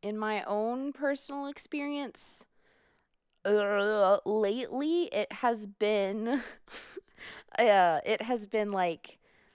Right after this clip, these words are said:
home and, like, kids, pets, the job that I have, and who I am. I don't really,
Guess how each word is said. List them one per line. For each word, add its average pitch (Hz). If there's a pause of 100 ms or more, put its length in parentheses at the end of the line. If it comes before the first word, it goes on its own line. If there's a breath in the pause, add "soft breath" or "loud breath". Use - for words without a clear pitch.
(460 soft breath)
home 180
and, 165 (1200)
like, 170 (440)
kids, 185
pets, - (260)
the 185
job 165
that 175
I 156
have, 156
and 151
who -
I 165
am. 156 (1080 soft breath)
I 185
don't 220
really, 214